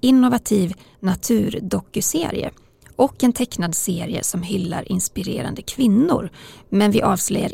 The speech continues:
inte något mer kring detta just nu." Slutcitat. Och då är det ju så här, Netflix förnekar inte heller att de skulle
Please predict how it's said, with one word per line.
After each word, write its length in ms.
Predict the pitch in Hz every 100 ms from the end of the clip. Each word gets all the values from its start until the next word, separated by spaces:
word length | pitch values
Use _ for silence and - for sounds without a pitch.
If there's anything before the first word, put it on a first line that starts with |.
| -
inte 240 | 240 226
något 220 | 220 208 180
mer 220 | 233 -
kring 180 | - -
detta 240 | - -
just 260 | - - -
nu." 180 | - 202 - _ -
Slutcitat. 720 | - - - - - - - - _ _ _
Och 100 | 214
då 80 | 226
är 60 | 233
det 60 |
ju 60 | 208
så 120 | -
här, 60 | 165
Netflix 600 | 180 175 - 208 - - _
förnekar 500 | - 165 220 233 233
inte 220 | 196 185
heller 420 | 190 196 - - 180 _ _ -
att 140 | 170
de 140 | 180 170
skulle 500 | - 170 156 156